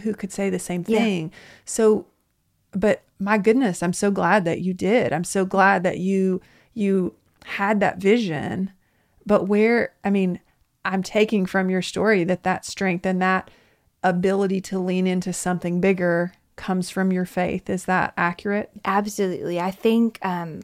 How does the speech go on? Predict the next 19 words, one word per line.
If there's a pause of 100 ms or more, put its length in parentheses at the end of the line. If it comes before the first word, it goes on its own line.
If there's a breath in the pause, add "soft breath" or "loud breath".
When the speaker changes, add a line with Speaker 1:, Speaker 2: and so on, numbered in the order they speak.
Speaker 2:
I
was
always
raised
in
a
Christian
household,
and (840 loud breath)
I
think
for
so
long
it
was
my
parents'
faith.